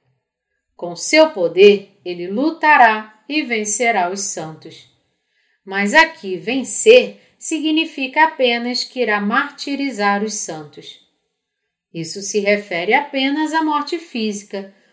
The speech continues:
O anticristo nunca poderá tirar a fé dos santos. O que Scofield alegava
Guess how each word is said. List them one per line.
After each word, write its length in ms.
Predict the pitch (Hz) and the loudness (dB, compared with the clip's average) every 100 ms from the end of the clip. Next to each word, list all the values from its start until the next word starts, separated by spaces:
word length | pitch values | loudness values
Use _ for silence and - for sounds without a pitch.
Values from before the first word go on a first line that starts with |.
| _ | _
O 140 | 180 170 | -4 -2
anticristo 840 | 165 - - 214 233 202 - 208 - _ - | -2 -8 -12 -4 -4 -4 -10 -16 -18 _ -4
nunca 420 | 233 330 349 330 | 4 4 4 -2
poderá 600 | 330 311 302 294 220 208 | -2 -2 2 2 4 0
tirar 460 | 208 254 247 180 185 | -2 0 2 2 -2
a 60 | |
fé 240 | 190 190 175 | -6 -8 -6
dos 200 | 196 202 | -6 -6
santos. 720 | - 160 151 143 - - - _ _ _ _ _ _ _ _ _ _ _ _ | -6 -8 -12 -18 -20 -20 -20 _ _ _ _ _ _ _ _ _ _ _ _
O 120 | 277 269 | -14 0
que 260 | 359 349 | 4 4
Scofield 840 | - - 214 240 233 - 170 160 170 | 2 2 8 8 8 -4 -6 -4 -4
alegava 760 | 165 147 156 196 202 165 156 | -4 -6 4 4 4 -2 -14